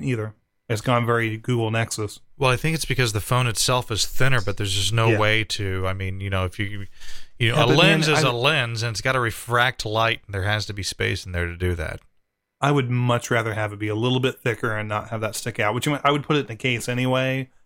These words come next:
Speaker 1: but that still annoys me. That, that's my biggest complaint on the, the Nexus five.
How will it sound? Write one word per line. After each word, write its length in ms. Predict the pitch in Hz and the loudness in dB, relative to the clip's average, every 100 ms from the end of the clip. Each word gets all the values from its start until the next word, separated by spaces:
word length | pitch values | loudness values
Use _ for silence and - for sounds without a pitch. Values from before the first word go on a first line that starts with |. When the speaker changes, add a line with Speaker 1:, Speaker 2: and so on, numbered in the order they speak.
| _ | _
Speaker 1:
but 60 | 147 | 0
that 120 | 139 | 0
still 220 | - 175 123 | 2 2 2
annoys 340 | 120 113 104 | 2 0 -4
me. 200 | 104 104 | -12 -6
That, 140 | 123 127 | -4 -2
that's 180 | 135 - | -2 0
my 100 | 127 | 0
biggest 380 | 123 120 120 - | 2 0 -2 -2
complaint 340 | 117 113 113 | -2 -2 0
on 100 | 113 | 2
the, 120 | 110 | 2
the 180 | 113 117 | 0 -2
Nexus 360 | 113 107 117 - | 0 0 -4 -2
five. 360 | 117 101 104 | 0 0 -2